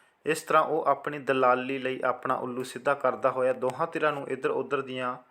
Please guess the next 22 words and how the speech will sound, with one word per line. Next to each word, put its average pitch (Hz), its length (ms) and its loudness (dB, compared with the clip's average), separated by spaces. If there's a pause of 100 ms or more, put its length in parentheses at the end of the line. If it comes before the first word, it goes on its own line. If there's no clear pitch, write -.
(600)
ਗੱਲਾਂ 147 360 2
ਵਿੱਚ 143 200 -4
ਲਾ 131 200 4
ਕੇ 135 140 -4
ਮਕਾਨ 131 440 0
ਵੇਚਣ 123 400 -8
ਅਤੇ 127 180 -8
ਖਰੀਦਣ 127 460 -8
ਲਈ 117 120 -8
ਤਿਆਰ 113 360 -2
ਕਰ 110 220 -4 (260)
ਲੈਂਦਾ 110 400 -4
ਸੀ। 101 320 -16 (2500)
ਅੱਗੇ, 131 220 -16 (800)
ਤਾਂ - 160 -4
ਅੱਗੇ 131 220 2
ਆ 139 60 6
ਗਿਆ 131 80 -2
ਸਟੂਡੈਂਟ 143 300 -4
ਆਪਣਾ 135 480 0 (320)
ਕਿਸ਼ਨਦੇਈ 160 520 0
ਦਾ 139 300 2